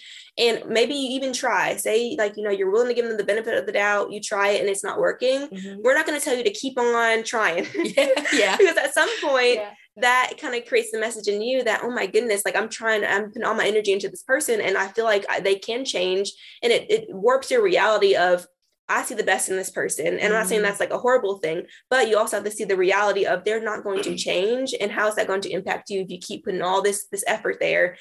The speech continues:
Speaker 2: Yeah.
Speaker 1: and things aren't changing? And so I think, you know, you have to be realistic about your boundaries, be realistic about who in your family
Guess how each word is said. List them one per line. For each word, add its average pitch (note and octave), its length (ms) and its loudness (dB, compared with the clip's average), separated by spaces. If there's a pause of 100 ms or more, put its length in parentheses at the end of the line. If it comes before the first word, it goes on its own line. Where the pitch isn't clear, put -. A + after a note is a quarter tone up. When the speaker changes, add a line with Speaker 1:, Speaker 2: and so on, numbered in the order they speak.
Speaker 2:
Yeah. G#3 160 -2
Speaker 1:
and G3+ 120 0
things G3+ 240 2
aren't - 180 -2
changing? F3 460 -2
And F#3+ 80 -2
so G3 100 -2
I G3+ 80 2
think, G#3 320 2 (300)
you G#3+ 80 2
know, G3 60 4
you A3 80 2
have G#3 100 -2
to G#3 40 -8
be G3+ 120 2
realistic F#3+ 360 0
about F#3+ 220 -4
your F#3 80 0
boundaries, F#3 400 0
be G#3 160 -4
realistic G3 480 2
about F#3 400 0
who A#3 140 -4
in G#3+ 120 0
your G3 140 2
family F3 560 0